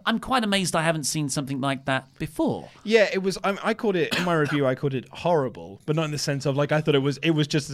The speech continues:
Speaker 2: like, it was an ugly landing for everyone involved.
Speaker 1: That, that's it.
Speaker 2: <laughs>
Speaker 1: Like, that's a really, really difficult spot to do. Like,
Speaker 2: And
Speaker 1: the,
Speaker 2: make
Speaker 1: the,
Speaker 2: look pretty.
Speaker 1: the timing and just the, the
Speaker 2: Yeah.
Speaker 1: safety wise,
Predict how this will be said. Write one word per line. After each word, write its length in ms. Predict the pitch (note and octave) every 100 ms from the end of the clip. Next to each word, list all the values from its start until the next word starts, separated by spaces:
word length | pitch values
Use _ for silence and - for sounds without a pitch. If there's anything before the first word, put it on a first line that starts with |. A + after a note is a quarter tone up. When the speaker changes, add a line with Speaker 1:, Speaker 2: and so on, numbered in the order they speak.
| C#3
Speaker 2:
like, 160 | C3+ C3
it 100 | D3
was 180 | D3 C3+
an 100 | C3 -
ugly 360 | D#3 C#3 C#3+ C#3
landing 420 | C3 B2 A2+ A#2
for 160 | - -
everyone 480 | A#2 A2+ A#2 A2 A2
involved. 760 | G#2+ G#2 G#2 F#2+ D#2 F#2 - - -
Speaker 1:
That, 180 | E3
that's 320 | E3+ E3 - -
it. 220 | A2 D2+
Speaker 2:
<laughs> 60 | A#2+
Speaker 1:
Like, 300 | G#2+ B2 -
that's 260 | D#3+ -
a 60 | F3
really, 640 | C#3+ D3 G3 G3+ G3 D#3 -
really 420 | C3 E3 F#3+ D#3
difficult 500 | D3 C#3 B2+ B2 A#2
spot 440 | - - B2+ F2+ - _
to 100 | -
do. 400 | A2+ A2+ D3+ A2+ G2
Like, 80 | C3+
Speaker 2:
And 80 | B2
Speaker 1:
the, 40 |
Speaker 2:
make 120 | B2 A#2+
Speaker 1:
the, 80 |
Speaker 2:
look 140 | B2 -
pretty. 360 | - G2 F2+ -
Speaker 1:
the 80 | C#3+
timing 840 | - - F3 F3+ F3+ F#3 F#3 F#3 - -
and 560 | B2+ A#2+ A2+ A2 G#2+ -
just 220 | B2 -
the, 80 | A#2+
the 160 | - -
Speaker 2:
Yeah. 80 | -
Speaker 1:
safety 440 | F3+ E3+ D#3 E3
wise, 480 | D#3+ E3 E3 D#3